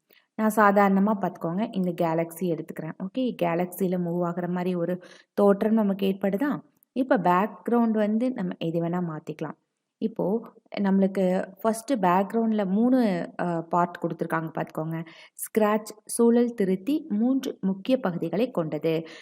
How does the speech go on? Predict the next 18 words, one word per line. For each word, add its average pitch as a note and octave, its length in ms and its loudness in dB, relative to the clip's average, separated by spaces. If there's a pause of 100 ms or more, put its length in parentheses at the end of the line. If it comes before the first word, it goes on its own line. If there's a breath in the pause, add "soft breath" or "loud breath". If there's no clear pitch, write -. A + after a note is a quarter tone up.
(140 loud breath)
ஸ்டேஜ், A3 600 2
ஸ்ப்ரைட், F#3 760 -4 (220)
ஸ்கிரிப்ட் - 500 -2 (140)
எடிட்டர் F3 540 -2 (120)
அப்படின்னு E3+ 260 -4
சொல்லிட்டு. D#3+ 440 -8 (300)
இப்ப A3 280 0
நம்ம B3+ 200 2
பார்த்தது F3+ 840 -2
ஸ்டேஜ். - 600 -4 (300)
ஓகே, G3 120 -6
இது G3+ 360 -2
ஸ்டேஜ். E3 480 -8 (540)
இதுல A#3+ 220 6
நம்ம G#3 200 2
என்ன F#3+ 240 0
பண்ணியிருக்கோம்? E3+ 320 -4
ஸ்டேஜ் F#3+ 460 -2